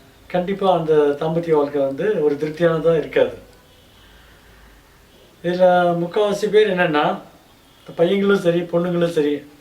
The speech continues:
அவங்க கல்யாணத்துக்கு முன்னால ஒரு எதிர்பார்ப்பு இருக்கும். அது நான் சொல்றது ஒரு தொண்ணூறு பர்சன்ட், பத்து பர்சன்ட் அப்படி கிடையாது.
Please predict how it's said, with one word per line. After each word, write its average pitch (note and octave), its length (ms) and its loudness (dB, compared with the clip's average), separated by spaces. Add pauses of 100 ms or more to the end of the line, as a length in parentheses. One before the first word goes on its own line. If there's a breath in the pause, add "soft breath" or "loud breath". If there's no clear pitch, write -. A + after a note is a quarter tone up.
(640 soft breath)
அவங்க E3 220 -2
கல்யாணத்துக்கு G3+ 500 0
முன்னால F#3 500 2
ஒரு D3+ 400 2 (1120)
எதிர்பார்ப்பு E3+ 560 -2
இருக்கும். B2+ 280 -6 (1080)
அது D#3 160 0
நான் D#3+ 240 -2
சொல்றது F#3 440 -2
ஒரு D3+ 180 -2
தொண்ணூறு G3+ 340 0
பர்சன்ட், C#3+ 520 -8 (420)
பத்து E3+ 220 -2
பர்சன்ட் F#3 300 -4
அப்படி C#3+ 160 2
கிடையாது. B2+ 480 0